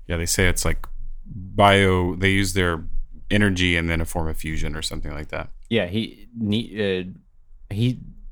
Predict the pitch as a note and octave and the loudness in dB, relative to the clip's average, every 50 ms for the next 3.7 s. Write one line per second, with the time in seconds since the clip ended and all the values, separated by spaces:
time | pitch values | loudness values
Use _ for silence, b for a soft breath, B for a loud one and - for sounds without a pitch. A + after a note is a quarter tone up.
0 | - - - - C3 B2 C3 C3 C3+ C#3 B2 G#2 - - A#2+ A2 - G#2+ G#2 - | -16 -16 -6 -2 2 4 4 4 4 2 2 2 4 2 2 2 2 0 -2 -4
1 | F#2+ - - G#2 - - A2+ - G#2 F#2 - - - F#2+ G2 F#2 - - F2 E2 | -6 -6 -6 -4 -2 -2 -2 -2 -2 -6 -4 -4 -4 -4 -4 -4 -4 -6 -6 -6
2 | E2+ F2 - - - F#2 - - - - - - - - - - E2+ - - - | -6 -10 -10 -6 -6 -6 -6 -6 -10 -16 -18 -18 -20 -12 -8 -8 -8 -8 -10 -10
3 | - - G#2 G2 F#2 F2 F2 E2+ E2 - - - - | -6 -4 -2 -2 -2 -2 -4 -4 -6 -8 -10 -12 -14